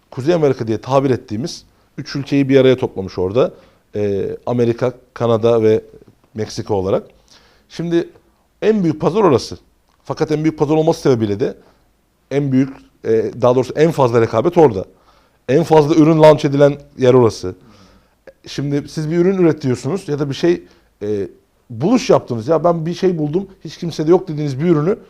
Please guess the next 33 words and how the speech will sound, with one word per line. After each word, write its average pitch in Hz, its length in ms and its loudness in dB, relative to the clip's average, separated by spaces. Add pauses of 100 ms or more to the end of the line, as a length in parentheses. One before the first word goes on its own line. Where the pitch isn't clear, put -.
(480)
bir 147 140 -6
bakıyorsunuz 160 400 -2
aslında 147 340 -2
birileri 147 260 2
belki 143 240 4
orada 147 300 4
bulmuş 165 240 -4
ve 131 60 2
koymuş. 120 460 0 (480)
Bu 127 100 -8
çok 170 220 -2
yaşanıyor. 117 460 -6 (380)
Ya 147 120 -2
da 170 100 2
satar 180 480 2
dediğiniz 170 360 0
bir 170 60 2
ürünü 165 300 2
bir 160 80 -6
bakıyorsunuz 151 380 -6
sizden 135 260 -2
önce 135 160 -2
yüz 147 220 -6
kişi, 135 220 -12
üç 139 140 -12
yüz 143 120 -10
kişi, - 180 -12
beş 156 120 -2
yüz - 120 -20
kişi - 220 -20
satıyor 190 300 -4
zaten 113 300 0
orada. 85 220 -12